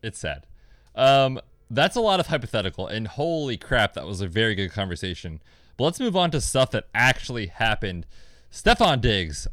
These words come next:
on his way to Buffalo via trade. And, John, this happened after you and I recorded yesterday. You went live and gave your initial reactions.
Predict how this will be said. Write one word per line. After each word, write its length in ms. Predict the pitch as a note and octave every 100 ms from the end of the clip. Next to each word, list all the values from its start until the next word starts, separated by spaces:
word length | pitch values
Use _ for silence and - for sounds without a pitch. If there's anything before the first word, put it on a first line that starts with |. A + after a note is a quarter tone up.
| B2
on 160 | D#3
his 200 | C#3+ G2
way 120 | G2+ A#2
to 100 | F2
Buffalo 500 | B2 A#2+ A#2 G#2 F#2+
via 280 | F2+ A2+ F#2+
trade. 500 | - A#2+ A2 F#2+ F2+ - - _ _ -
And, 540 | B2 A#2+ A2+ F#2 - -
John, 300 | - C3 C3
this 160 | B2+ -
happened 300 | C#3+ B2+ - -
after 460 | A#2+ D3+ - D#3 C#3+
you 200 | A#2+ B2
and 60 | A#2
I 60 |
recorded 440 | A2 G#2 A#2 A2 F#2
yesterday. 640 | F#2+ - - F#2+ F#2+ F2+ _ _ -
You 160 | G#2
went 160 | C3 D3+
live 380 | A#2+ A2+ A2+ A2
and 160 | G#2
gave 180 | F#2+ G2
your 160 | F2+ G2
initial 300 | G2+ - G2+
reactions. 680 | F#2+ G#2+ - G#2 F#2 F2